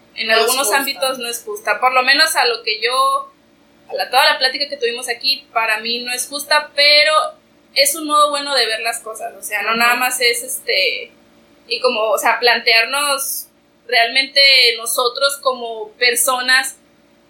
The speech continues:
Speaker 1: realmente, eh, estamos donde estamos porque nos lo merecemos. O sea, realmente yo me merezco, o sea, no sé.
Speaker 2: ¿Estás donde estás por
Speaker 1: Porque
Speaker 2: suerte o por
Speaker 1: por
Speaker 2: mérito?
Speaker 1: ajá,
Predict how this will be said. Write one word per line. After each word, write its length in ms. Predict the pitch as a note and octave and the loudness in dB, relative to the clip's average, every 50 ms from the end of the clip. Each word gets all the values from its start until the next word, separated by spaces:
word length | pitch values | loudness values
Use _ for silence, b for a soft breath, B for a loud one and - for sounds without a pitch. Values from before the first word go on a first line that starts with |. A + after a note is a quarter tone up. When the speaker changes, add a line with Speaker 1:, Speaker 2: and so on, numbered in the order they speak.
| _ _ _ _ _ _ | _ _ _ _ _ _
Speaker 1:
realmente, 680 | - A3+ A#3 A#3+ B3 C#4 D4 D4+ D#4+ D#4+ D#4 - _ E4 | -4 0 2 2 2 2 2 0 -2 -4 -4 -6 _ -4
eh, 720 | E4 D#4+ D#4+ D#4+ D#4+ D#4+ D4+ C#4 - - A#3+ A3+ - B3 A#3+ | 0 2 2 4 4 4 2 0 0 -2 -2 0 2 0 0
estamos 400 | A#3 - - - A#3+ C4+ C#4+ C#4+ | 0 0 0 0 0 0 -2 -2
donde 180 | C#4+ C#4+ A3+ | -2 -4 -4
estamos 520 | A#3 - - A3+ A3 A3+ B3 C4 C4+ - - _ _ | -6 -2 0 0 0 0 -2 -6 -8 -8 -10 _ _
porque 600 | A#3 A3 G#3+ A3 G#3 G#3+ G#3 - - G#3+ G3+ G3+ | -10 -6 -4 -4 -4 -6 -8 -10 -8 -6 -6 -6
nos 140 | G#3 G#3+ G#3 | -6 -8 -10
lo 100 | G#3+ G#3 | -10 -8
merecemos. 540 | G3+ G3 - - - A3+ A#3 C4+ D4 D#4 D4 | -6 -6 -4 -2 -2 -2 -2 -2 -2 -6 -4
O 60 | C4 | -4
sea, 240 | C4 - A#3+ A3 G#3+ | -2 2 2 2 4
realmente 600 | A3+ A#3+ A3+ A3+ A#3 C4 C#4 C#4+ C#4 D#4 D4 C4 | 4 4 4 4 2 2 0 -2 0 -2 0 2
yo 140 | C#4 C#4+ C#4 | 2 0 2
me 140 | C#4+ C#4+ | 0 -2
merezco, 920 | C#4 B3+ A3+ A3 A3 A3+ A#3 - - - - C#4 C4+ C#4 C#4 C#4 D4 D4 - _ _ _ _ _ _ _ _ _ _ _ _ _ _ _ _ _ _ _ _ _ - - - - _ - | 0 0 2 2 2 0 -2 -4 -8 -4 -2 -2 0 0 0 -2 -4 -4 -8 _ _ _ _ _ _ _ _ _ _ _ _ _ _ _ _ _ _ _ _ _ -10 -10 -10 -14 _ -4
o 100 | - B3+ | -2 0
sea, 120 | B3+ C#4+ C4 - - - - _ _ _ | 2 4 2 2 0 -6 -14 _ _ _
no 220 | C4 C#4 D4 D#4+ | -10 -4 -2 0
sé. 240 | E4+ - C#4+ C4+ B3+ A#3+ B3 | 0 2 4 2 4 2 0
Speaker 2:
¿Estás 240 | A#3+ - C#4 C4 C4 | -2 0 0 0 0
donde 300 | D#4 E4+ F4 - A#3+ A#3+ | -2 -2 -2 -2 -2 -4
estás 260 | A#3+ - C4+ C4+ - | -2 0 0 -2 -2
por 280 | - - D#4+ D#4+ - - - _ - - | -2 -4 -4 -4 -4 -8 -14 _ -6 0
Speaker 1:
Porque 180 | - D4 D#4 | 2 4 6
Speaker 2:
suerte 220 | D#4 E4+ E4 C4+ B3 G4 G4+ | 6 4 4 4 2 4 4
o 120 | F#4 F4+ - | 4 2 2
por 120 | B3+ A#3+ | -2 -4
Speaker 1:
por 60 | - A#3+ | -2 0
Speaker 2:
mérito? 300 | A3 A3+ A#3 A3+ - - | 0 0 0 -2 -2 -2
Speaker 1:
ajá, 300 | B3+ B3+ B3+ B3+ B3 - | -2 0 2 0 0 2